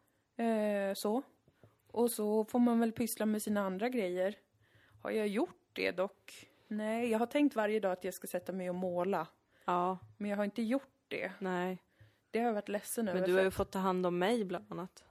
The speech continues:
Speaker 1: Ja, men det är också att jag, ehm, liksom har... Eh, vad ska man säga? Jag har ju bestämt att de, eller bestämt, men såna grejer ska inte vara på min att göra-lista.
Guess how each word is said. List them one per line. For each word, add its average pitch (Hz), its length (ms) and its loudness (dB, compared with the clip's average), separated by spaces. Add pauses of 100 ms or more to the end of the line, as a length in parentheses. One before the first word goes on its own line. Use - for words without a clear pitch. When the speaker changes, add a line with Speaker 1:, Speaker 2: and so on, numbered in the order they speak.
(460)
Speaker 1:
Ja, 233 180 -2
men 233 140 2
det 240 80 4
är 220 60 4
också 247 260 0
att 262 140 0
jag, 214 360 0
ehm, 196 540 -4 (1080)
liksom 202 300 -6
har... 190 400 0
Eh, 190 840 -4 (1700)
vad 156 380 -12
ska - 140 -6
man 208 120 0
säga? 196 720 -4 (420)
Jag 214 160 -4
har 214 80 2
ju 220 80 0
bestämt 220 500 0
att 202 200 0
de, 226 360 4 (220)
eller 196 240 -2
bestämt, 208 500 -4
men 202 120 2
såna 226 260 4
grejer 202 300 2
ska - 180 -6
inte 185 180 -6
vara 170 140 -4
på - 120 -10
min 180 180 -2
att 180 140 -8
göra-lista. 185 840 -4